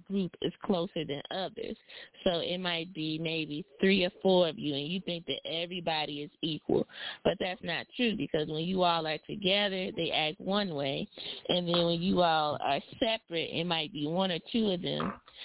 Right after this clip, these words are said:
that really talks about you very badly and really, um,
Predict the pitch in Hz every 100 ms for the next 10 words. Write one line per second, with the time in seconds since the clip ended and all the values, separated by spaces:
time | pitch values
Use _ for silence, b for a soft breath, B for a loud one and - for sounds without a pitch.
0 | B - 170 170 156 151 196 208 208 -
1 | 175 165 - 175 151 151 170 160 160 170
2 | 185 185 185 175 165 160 147 156 170 214
3 | _ B B B - 165 165 165 190 190
4 | 190 190 - 170 165 151 139 214